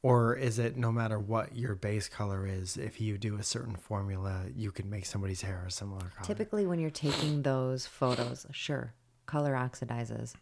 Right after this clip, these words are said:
Speaker 2: It changes over time. Depends on your water. Do you have really, really old pipes? Anyone in Los Angeles, their hair will be severely different from the time they walk in, uh,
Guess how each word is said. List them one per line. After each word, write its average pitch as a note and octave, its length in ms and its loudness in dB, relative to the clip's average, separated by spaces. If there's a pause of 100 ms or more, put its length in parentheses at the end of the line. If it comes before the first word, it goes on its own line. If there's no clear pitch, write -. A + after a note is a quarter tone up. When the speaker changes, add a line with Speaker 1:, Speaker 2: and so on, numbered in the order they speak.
Speaker 2:
It C3 80 -8
changes C3 440 0
over A#2+ 200 0
time. A#2 480 -8 (140)
Depends A#2+ 360 -2
on A2+ 120 0
your B2 140 -2
water. C#3+ 460 -2 (480)
Do A2+ 80 -4
you A2 120 0
have A2 220 0
really, A2 220 -2
really B2+ 300 0
old F3+ 240 0
pipes? A#2+ 320 -4 (1000)
Anyone F#3+ 460 8
in F3 140 6
Los D#3+ 260 4
Angeles, E3 520 0 (100)
their D#3+ 680 2
hair E3+ 520 2 (100)
will D3+ 200 4
be D#3+ 420 4 (400)
severely D#3 720 4
different D#3 540 2
from C#3+ 160 2
the C#3 100 2
time C#3+ 300 2
they C3+ 140 0
walk B2+ 380 0
in, F3+ 320 2 (1400)
uh, D3 360 6